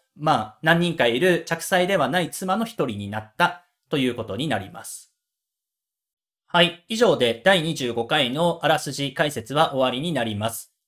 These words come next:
えー、ガイドブックを読む限りだと、おそらくなんですけど、えー、真宙と信孝が抱き合うみたいなシーンで、第二十五回の放送は終わりになるんじゃないかなと思います。はい。ということで、えー、これで第二十五回のあらすじ解説は終わりですが、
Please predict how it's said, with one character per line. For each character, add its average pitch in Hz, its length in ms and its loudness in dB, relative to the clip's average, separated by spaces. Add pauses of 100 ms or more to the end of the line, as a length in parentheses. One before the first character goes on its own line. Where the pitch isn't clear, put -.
え 175 80 4
ー、 - 20 -2
ガ 220 120 4
イ 233 40 -2
ド 262 80 2
ブ 285 80 -2
ッ - 40 -6
ク 226 120 -4
を - 20 0
読 190 140 0
む 208 100 -6
限 185 240 -2
り 165 120 -4
だ 151 100 -2
と、 202 320 -4
お 180 80 -4
そ 247 100 -4
ら 233 120 0
く 190 100 -8
な 139 120 -4
ん 120 80 -8
で 104 60 -10
す - 140 -18
け 110 140 -10
ど、 135 320 0 (220)
え 175 120 4
ー、 - 40 2
真 175 120 0
宙 196 220 -2
と 226 140 0
信 180 180 0
孝 160 240 0
が 185 140 4
抱 139 220 0
き 170 120 4
合 147 100 8
う 101 140 -4
み 160 140 -8
た 175 100 4
い 170 60 0
な 165 80 -2
シ 202 180 -6
ー 185 160 -6
ン - 20 -6
で、 185 300 0
第 156 140 0
二 127 100 -4
十 113 140 -6
五 113 120 -2
回 120 220 0
の 107 80 -4
放 123 220 -2
送 117 240 -4
は 160 220 4
終 139 100 -6
わ 139 80 6
り 131 100 -2
に 123 100 -4
な 120 120 -2
る 110 80 -2
ん 101 40 -8
じ - 80 -10
ゃ 104 60 -6
な 131 100 -2
い 117 80 -4
か 127 120 -2
な 165 180 2
と 143 120 -6
思 113 280 -4
い 101 80 -6
ま 98 140 -6
す。 - 260 -12 (600)
は 170 120 0
い。 170 140 2
と 220 80 -6
い - 20 -2
う 254 60 -6
こ 269 80 0
と 214 140 -2
で、 208 280 0
え 165 80 2
ー、 170 60 -2
こ 214 80 -2
れ 208 80 -2
で 202 120 0
第 202 200 2
二 147 100 -4
十 127 140 -4
五 117 100 -2
回 143 240 0
の 170 100 0
あ 143 60 2
ら 147 80 4
す 147 140 -8
じ 147 100 -12
解 156 220 -2
説 127 180 -10
は 107 160 -2
終 117 60 0
わ 139 100 4
り 131 100 -4
で 139 100 -4
す 117 200 -10
が、 131 340 2